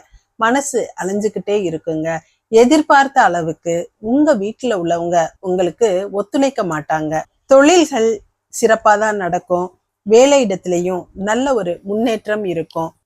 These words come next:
பெண்களுக்கு குழந்தை செல்வங்களுக்காக காத்திருக்கிறவங்களுக்கு வாரிசு பற்றிய நல்ல முன்னேற்றம் இருக்குங்க. குழந்தை பிறக்கக்கூடிய அமைப்பு இருக்கு.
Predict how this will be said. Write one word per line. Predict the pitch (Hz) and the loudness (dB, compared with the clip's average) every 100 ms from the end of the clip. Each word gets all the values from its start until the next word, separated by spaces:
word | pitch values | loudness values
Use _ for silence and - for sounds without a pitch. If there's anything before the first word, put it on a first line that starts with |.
| _ | _
பெண்களுக்கு | 262 254 302 294 247 226 190 180 214 _ _ | 2 4 4 4 2 2 2 0 -4 _ _
குழந்தை | - 320 370 370 370 359 | 0 4 6 4 0 0
செல்வங்களுக்காக | 226 202 196 180 185 185 220 | -2 -2 -6 -6 -6 -8 -8
காத்திருக்கிறவங்களுக்கு | 170 165 170 160 170 165 160 - 175 | -8 -8 -12 -8 -8 -6 -10 -8 -8
வாரிசு | 170 214 269 294 269 277 269 - | -2 2 2 0 -6 -6 -6 -8
பற்றிய | 180 165 175 165 160 - | -12 -8 -6 -4 -6 -8
நல்ல | 190 196 226 214 156 _ _ | -10 -8 -4 -4 -6 _ _
முன்னேற்றம் | 202 208 202 185 196 202 | -6 -2 -2 -4 -4 -2
இருக்குங்க. | 175 160 170 160 170 170 _ - | -4 -4 -8 -4 -4 -6 _ -6
குழந்தை | 233 247 247 247 | -2 2 0 0
பிறக்கக்கூடிய | 190 185 196 190 175 | -8 -6 -6 -4 -2
அமைப்பு | 175 160 175 185 165 | -2 -4 -6 -4 -4
இருக்கு. | 160 - 165 160 | -6 -6 -6 -6